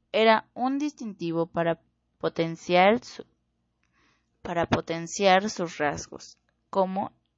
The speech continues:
insinuación. Su maquillaje blanco cubría rostro, cuello, pecho y manos, con dos o tres áreas sin pintar, formando una W o V, cerca de la nuca, para acentuar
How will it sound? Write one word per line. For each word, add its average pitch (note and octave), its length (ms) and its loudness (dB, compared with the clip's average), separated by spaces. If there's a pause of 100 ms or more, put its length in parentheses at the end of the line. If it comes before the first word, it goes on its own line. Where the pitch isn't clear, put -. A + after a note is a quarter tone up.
insinuación. - 1400 -12 (600)
Su - 180 -10
maquillaje E3 600 -4
blanco F3 460 0
cubría F3 480 -2
rostro, G3 540 -6
cuello, F3 500 -2
pecho F3 460 -2
y F3+ 40 -4
manos, D3+ 540 -6 (400)
con F#3 320 8
dos F3+ 360 12
o A3+ 80 2
tres - 360 -4
áreas D#3+ 340 0
sin G3+ 160 -4
pintar, C#4 500 2 (440)
formando G#3 600 6
una G3 260 2
W E3 340 0
o G#3+ 240 0 (240)
V, - 300 -4 (600)
cerca G#3 680 0
de F#3 240 0
la E3+ 160 4
nuca, - 460 -10 (880)
para F3+ 320 8
acentuar D#3+ 720 0